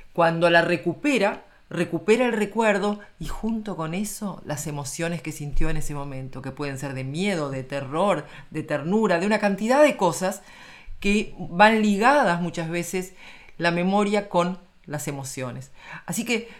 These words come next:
estamos todos sumamente interesados siempre en el tema de la memoria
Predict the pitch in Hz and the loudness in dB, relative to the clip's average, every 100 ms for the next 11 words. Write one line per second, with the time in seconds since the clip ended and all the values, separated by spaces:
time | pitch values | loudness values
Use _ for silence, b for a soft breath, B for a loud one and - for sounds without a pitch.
0 | B - _ - 180 247 240 - 294 220 | B -20 _ -8 -2 -2 -2 6 8 10
1 | 185 - - 254 208 180 170 160 165 160 | 6 0 -2 2 2 2 0 -2 -2 -2
2 | 180 180 175 208 208 165 151 147 143 143 | 2 2 2 2 4 2 -2 -4 -6 -6
3 | 147 147 143 143 143 156 160 165 185 | -2 0 0 -2 -4 -2 0 0 0